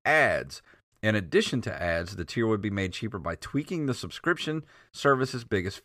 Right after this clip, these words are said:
feature. Uh, the biggest appeal is the ability to play Xbox Game Pass Studios games at launch.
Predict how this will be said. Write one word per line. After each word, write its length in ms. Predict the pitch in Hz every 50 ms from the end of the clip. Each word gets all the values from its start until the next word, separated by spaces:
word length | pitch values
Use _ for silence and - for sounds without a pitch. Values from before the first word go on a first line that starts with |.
| _
feature. 480 | - 226 220 - - 104 78 - - _ _ _ _ _ _ _ _ _ _ _ _ _ _ _ _ _ - - - - - - - -
Uh, 260 | - 95 98 92 92
the 120 | 85 95
biggest 500 | 87 76 _ - 160 165 165 143 - -
appeal 500 | 110 98 - - - 233 247 208 151 135
is 80 | 120 104
the 60 | 107
ability 400 | 107 90 113 110 107 107 101 104
to 80 | 98 98
play 280 | - 101 101 95 98
Xbox 380 | 98 - - - 101 95 90 -
Game 240 | - 104 101 98 92
Pass 220 | 104 104 95 87
Studios 420 | - - 110 104 95 98 95 90 82
games 300 | - 98 95 90 78 87
at 120 | - -
launch. 440 | 110 139 156 139 113 110 - -